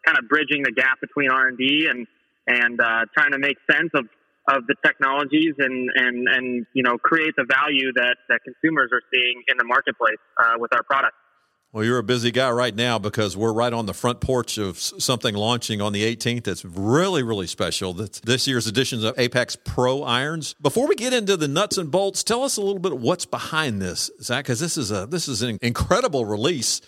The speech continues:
Speaker 2: A lot of people have been looking forward to it, as, as shown by the video on your website.
Speaker 1: Yeah, it is. It is a little bit of a different strategy that we're, we're using here.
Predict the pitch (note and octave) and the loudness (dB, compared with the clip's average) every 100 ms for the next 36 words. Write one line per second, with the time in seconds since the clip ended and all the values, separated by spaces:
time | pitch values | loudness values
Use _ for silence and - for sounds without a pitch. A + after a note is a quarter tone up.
0 | - A2 A2 G#3 C#4 A3 A#3+ G3 E3 D#3 | -8 -4 -2 0 0 0 0 0 2 0
1 | - D3 F3 A3+ G3 B2+ G#2 F#2+ F#2+ F3 | 0 -2 0 0 0 0 0 0 -4 -2
2 | B2+ G#2+ D#3+ D3 C#3+ A#2+ G#2+ D#3+ C#3 G2+ | -2 0 0 0 0 0 -2 -2 -2 -2
3 | F#2+ G#2+ E3+ - C#2+ _ _ _ _ _ | -2 -2 -2 -6 -8 _ _ _ _ _
4 | D3 E3+ D#3 D3 D#3+ F#3+ F3 D3+ E3 G3+ | 2 4 2 2 2 2 0 0 2 2
5 | G3+ A3 G#3+ G3 G#3 F3+ F#3+ F#3+ F3+ - | 2 0 0 2 0 2 0 -2 -2 2
6 | D#3+ F#3 D#3 C#3+ C3+ C3 C3+ C3 A#2+ C#3 | 2 2 0 0 0 2 2 2 0 -2
7 | C3+ C#3 C3 B2 C3 C3 | 0 -2 -4 -8 0 4